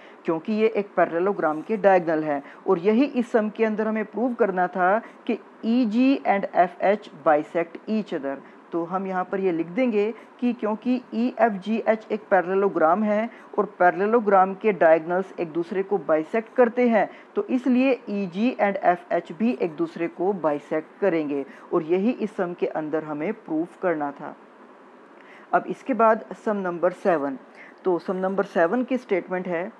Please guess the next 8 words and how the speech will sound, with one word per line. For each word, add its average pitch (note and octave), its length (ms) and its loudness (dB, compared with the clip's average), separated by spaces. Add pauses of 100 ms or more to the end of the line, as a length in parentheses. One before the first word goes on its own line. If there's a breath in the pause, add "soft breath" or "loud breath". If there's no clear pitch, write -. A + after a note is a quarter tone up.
(460 loud breath)
"एबीसी A#3+ 680 2
is A3 160 -2
a A3+ 80 2
triangle, E3 560 0 (360)
right F3+ 340 4 (100)
angle D#3+ 420 -2
at D#3+ 160 -2 (100)
C।" C3 100 -8